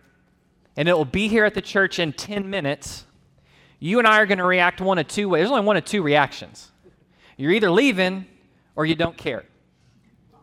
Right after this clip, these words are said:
And, and your reaction's dictated on one of really two realities. How confident are you in that weather service alert? And those of you who are confident and who trust and who think that weather service alert is real,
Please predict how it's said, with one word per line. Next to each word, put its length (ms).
And, 240
and 180
your 80
reaction's 580
dictated 520
on 200
one 140
of 160
really 200
two 220
realities. 800
How 200
confident 600
are 160
you 280
in 180
that 180
weather 240
service 380
alert? 260
And 140
those 200
of 120
you 260
who 140
are 80
confident 600
and 100
who 120
trust 440
and 120
who 100
think 300
that 180
weather 240
service 400
alert 400
is 180
real, 400